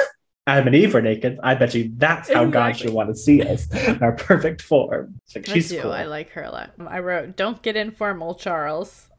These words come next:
Speaker 2: I think maybe he called her Georgiana.
Speaker 1: Yeah. He was like,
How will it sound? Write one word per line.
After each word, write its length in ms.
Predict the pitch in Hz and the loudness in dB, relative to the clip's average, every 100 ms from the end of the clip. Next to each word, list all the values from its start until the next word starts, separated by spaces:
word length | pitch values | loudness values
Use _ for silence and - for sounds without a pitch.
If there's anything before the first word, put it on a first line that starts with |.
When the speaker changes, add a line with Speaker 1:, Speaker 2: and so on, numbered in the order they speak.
| - | -12
Speaker 2:
I 80 | 202 | -8
think 220 | 247 196 | -6 -6
maybe 180 | 175 175 | -6 -8
he 80 | 180 | -10
called 280 | - 170 165 | -6 -6 -6
her 80 | |
Georgiana. 680 | 170 165 170 92 87 127 202 - _ _ _ _ | -12 -10 -10 -12 -14 -12 -14 -14 _ _ _ _
Speaker 1:
Yeah. 320 | 139 127 104 - _ _ _ | 2 4 2 -6 _ _ _
He 140 | - | -2
was 180 | 123 117 | -2 2
like, 240 | 113 110 | 0 -2